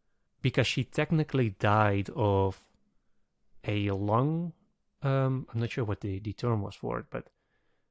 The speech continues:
uh, because, you know, she ran through the snow, uh, her lungs started bleeding and she basically drowned in her own blood. And because of that, the coroner cannot say the cause of death was murder because, you know,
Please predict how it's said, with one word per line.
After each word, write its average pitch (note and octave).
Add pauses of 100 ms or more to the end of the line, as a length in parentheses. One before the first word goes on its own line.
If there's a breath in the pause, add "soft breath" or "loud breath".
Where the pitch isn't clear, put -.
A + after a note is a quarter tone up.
uh, G#2
because, A2
you A2+
know, G#2
she C3
ran A#2
through A2
the A2
snow, G#2
uh, A2 (100)
her G#2+
lungs G#2+
started G2
bleeding G#2
and F#2+
she -
basically G2+
drowned G#2+
in G2+
her -
own F#2+
blood. G#2
And G#2+
because B2+
of G#2+
that, G2+
the G#2
coroner A2+
cannot A2 (800)
say G#2
the G2+
cause G2+
of F#2+
death F#2+
was -
murder G#2+
because, -
you A2
know, G#2